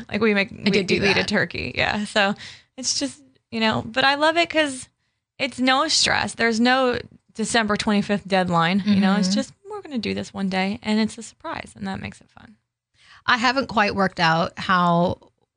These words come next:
Speaker 2: I want, um, the holidays to go this year. I'm still kind of creating my vision for it.
Speaker 1: Mm-hmm.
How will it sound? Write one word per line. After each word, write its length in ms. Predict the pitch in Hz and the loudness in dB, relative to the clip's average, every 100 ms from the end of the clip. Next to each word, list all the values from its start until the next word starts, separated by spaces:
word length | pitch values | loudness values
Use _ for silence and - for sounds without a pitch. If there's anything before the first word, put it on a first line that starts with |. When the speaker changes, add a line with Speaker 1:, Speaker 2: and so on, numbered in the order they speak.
| _ | _
Speaker 2:
I 180 | - 175 | -2 0
want, 600 | 180 175 170 165 - - - - | 2 2 2 0 -6 -16 -16 -8
um, 540 | 190 175 170 165 170 - | -2 0 2 0 -2 -4
the 60 | 190 | -2
holidays 400 | 180 185 180 170 | 0 2 2 0
to 80 | 185 | -2
go 220 | 180 170 | 0 0
this 200 | 175 165 | 2 0
year. 140 | 180 170 | 2 2
I'm 120 | 165 | 0
still 500 | - 185 180 175 175 - _ _ _ | 0 2 4 4 0 -6 _ _ _
kind 200 | - 180 | -2 0
of 100 | 165 | 0
creating 440 | - 185 165 170 185 | 0 2 2 4 2
my 140 | 160 | 2
vision 420 | 131 160 160 185 | 2 2 2 2
for 300 | 185 226 240 | 0 2 4
it. 220 | 262 285 - | 4 0 -2
Speaker 1:
Mm-hmm. 400 | 185 185 180 | -4 -2 -2